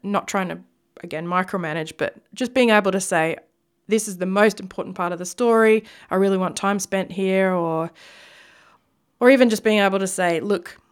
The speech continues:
we've got a chase sequence. Let's just do a whole bunch of whiz pans." I don't want my designers to have to design endless amounts of panning backgrounds. It's really tough. So it, very early on, I was able to make design and animation choices.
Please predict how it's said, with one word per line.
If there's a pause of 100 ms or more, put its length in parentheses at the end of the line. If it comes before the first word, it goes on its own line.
(140)
we've
got
a
chase
sequence. (120)
Let's
just
do
a
whole
bunch
of
whiz
pans." (400)
I
don't
want
my
designers
to
have
to
design
endless
amounts
of
panning
backgrounds.
It's
really
tough. (440)
So (320)
it,
very
early
on,
I
was
able
to
make (180)
design
and
animation
choices.